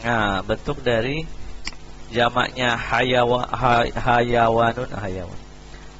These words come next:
Hayawanun, haywanun, hayawanun,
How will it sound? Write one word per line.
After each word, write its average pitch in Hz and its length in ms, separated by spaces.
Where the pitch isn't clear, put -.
Hayawanun, 123 880
haywanun, 127 960
hayawanun, 120 840